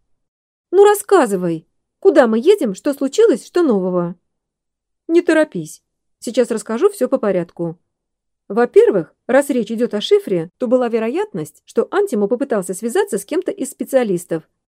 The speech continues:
И жить этот специалист должен поблизости.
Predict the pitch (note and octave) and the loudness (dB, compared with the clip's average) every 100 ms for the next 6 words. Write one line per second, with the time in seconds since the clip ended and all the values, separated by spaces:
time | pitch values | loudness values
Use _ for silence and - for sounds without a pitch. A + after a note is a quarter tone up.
0 | _ _ _ B3+ C#4 A4+ A#4+ - A#3+ - | _ _ _ -6 2 4 4 2 -2 -4
1 | A3+ C4 B3+ A3 E3 G#3+ D#4 A4 D#4+ D4+ | -4 0 0 0 -4 -2 0 0 0 0
2 | G#3 F#3 F3 F3 F3+ E3+ | 2 0 -2 -4 -6 -6